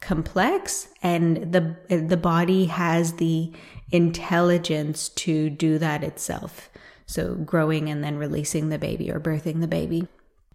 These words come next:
Um, I also discovered or believe now that the birthing process has recently become more and more medicalized.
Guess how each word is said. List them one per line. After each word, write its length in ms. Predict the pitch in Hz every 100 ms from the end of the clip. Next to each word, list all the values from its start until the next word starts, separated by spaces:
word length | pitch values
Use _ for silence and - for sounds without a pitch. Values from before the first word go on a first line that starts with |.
| -
Um, 200 | 214 214
I 80 | 226
also 680 | 226 330 - 359 330 269 214
discovered 880 | - - 196 - 175 165 185 180 180
or 300 | 165 160 160
believe 460 | 185 170 175 175 170
now 380 | 180 175 175 175
that 400 | 170 160 - - - - - _ _ _ -
the 400 | - 185 220 202
birthing 380 | 175 185 226 233
process 580 | 226 180 180 151 160 -
has 420 | 180 160 156 -
recently 1080 | 190 170 185 196 190 180 165 - 156 156 160 - 208
become 600 | 175 165 165 190 175 170
more 460 | 175 190 196 233 226
and 260 | 190 170
more 220 | 165 165
medicalized. 1000 | 165 160 160 180 180 - - - - -